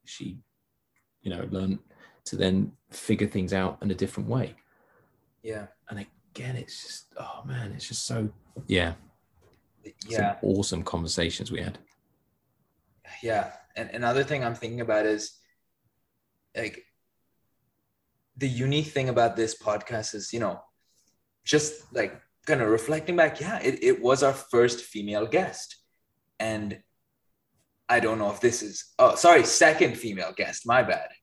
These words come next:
Speaker 2: Second female guest. Thank you for the correction. Um, and I don't know if I'm right or wrong to attributing this to a certain level to that,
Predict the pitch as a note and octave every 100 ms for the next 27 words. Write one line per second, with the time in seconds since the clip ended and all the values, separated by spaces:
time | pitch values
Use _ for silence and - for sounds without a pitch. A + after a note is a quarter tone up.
0 | _ _ _ _ _ _ - D#3 C#3 D3
1 | G#2+ G#2+ E2 C#2 - - - C3+ C3 B2
2 | A2+ A2 G#2+ E2 - - - _ _ _
3 | _ _ _ - A2+ A2 G2 - _ -
4 | C#3 D3 E3 F#3+ D#3 D3+ D3 D3 B2+ A#2
5 | G2 _ _ _ _ G#2+ G#2+ A2 A#2+ C3+
6 | C#3+ A#2 A2 A#2+ B2+ C#3 - - A#2+ A#2+
7 | A#2+ A#2+ A2+ A2 - - - _ _ _
8 | C3+ A#2+ C3+ A#2+ A2 G#2+ A2+ G2+ F2+ -
9 | _ _ - _ _ _ _ _ - G#2+
10 | G#2 G#2 G#2 F#3+ G3+